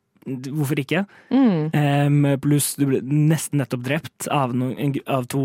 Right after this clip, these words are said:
Speaker 1: uglebjørner, så det, kanskje like greit å ha med noen andre.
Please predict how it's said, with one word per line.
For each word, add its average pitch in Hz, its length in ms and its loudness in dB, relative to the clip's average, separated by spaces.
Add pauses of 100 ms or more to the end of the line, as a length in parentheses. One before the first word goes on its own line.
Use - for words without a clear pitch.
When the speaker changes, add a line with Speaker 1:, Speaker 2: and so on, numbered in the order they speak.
(280)
Speaker 1:
uglebjørner, 120 600 0
så 147 160 -6
det, 131 60 -12 (300)
kanskje 139 240 -2
like 123 200 0
greit 123 280 -2
å 135 80 2 (380)
ha 131 180 -4
med 120 120 -4
noen 120 140 -2
andre. 117 240 0